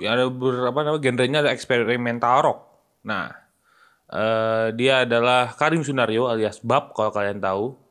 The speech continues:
eh, dan mendengarkan rapnya. Ya, rapnya cukup ug-, ugal-ugalan ya kalau,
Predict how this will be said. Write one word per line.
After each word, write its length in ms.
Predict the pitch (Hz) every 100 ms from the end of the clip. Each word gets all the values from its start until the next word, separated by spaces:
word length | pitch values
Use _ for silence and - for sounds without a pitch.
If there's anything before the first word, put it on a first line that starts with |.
| -
eh, 720 | 90 92 92 92 92 92 92
dan 80 | 101 104
mendengarkan 440 | 104 104 - 104
rapnya. 420 | 98 98 104 117 127 _ - _ _ _ _ _ _ _ _ _ _ _
Ya, 320 | 139 156 160
rapnya 320 | 151 147 156
cukup 420 | 208 165 165 139 131
ug-, 60 |
ugal-ugalan 560 | 135 131 123 120 117 123
ya 80 | 135
kalau, 300 | 120 117